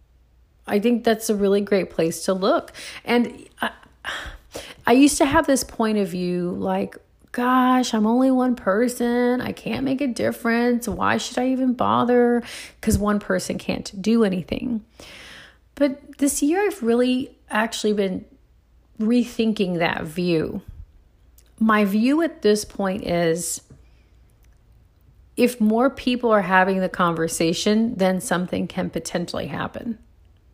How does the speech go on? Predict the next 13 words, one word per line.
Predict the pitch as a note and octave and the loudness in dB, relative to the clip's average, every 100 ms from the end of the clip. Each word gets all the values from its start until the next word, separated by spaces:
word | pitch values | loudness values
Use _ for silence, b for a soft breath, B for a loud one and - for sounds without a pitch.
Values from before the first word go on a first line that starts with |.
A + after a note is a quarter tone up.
| b b b | b b b
That's | G3+ G#3+ - | 0 0 0
the | B3 | -2
reason | B3 B3 | 0 0
why | F#3+ F#3 | 0 0
I'm | - F#3 | -2 -6
coming | - F#3 F3 - | -6 -6 -4 -4
on | F3 E3 E3+ | -2 0 -2
and | - D#3+ | -4 -4
doing | F3 F3 F3 | -4 -4 -4
these | E3+ E3 | -6 -6
<laughs> | - | -2
conversations | E3+ D#3+ E3+ - G#3+ G#3+ - A#3 A3 - | 0 0 -2 2 6 6 6 4 4 2
around | E3 D#3+ D#3+ | 0 0 -2